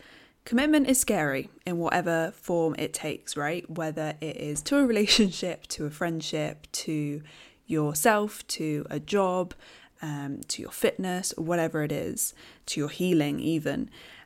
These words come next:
And I'm gonna say it now, commitment is messy, it's dirty, it's sweaty, <laughs> it's scary. And I think you, or for me, I've only really understood this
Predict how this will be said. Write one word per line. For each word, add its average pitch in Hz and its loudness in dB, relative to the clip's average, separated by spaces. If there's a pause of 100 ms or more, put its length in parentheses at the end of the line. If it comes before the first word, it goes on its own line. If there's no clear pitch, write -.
(120)
And 185 4 (1120)
I'm 202 2
gonna 226 8
say 226 6
it 175 2
now, 139 2 (180)
commitment 277 4 (140)
is 147 -2
messy, 302 6
it's 139 -6
dirty, 285 6
it's - -2
sweaty, 254 6
<laughs> - 4
it's - 8 (180)
scary. 226 6 (580)
And 202 4 (1300)
I 196 -4
think 240 4
you, 220 2 (800)
or 165 -2
for 190 -8
me, 190 2
I've 196 2
only 196 0
really 175 0
understood 214 2
this - -4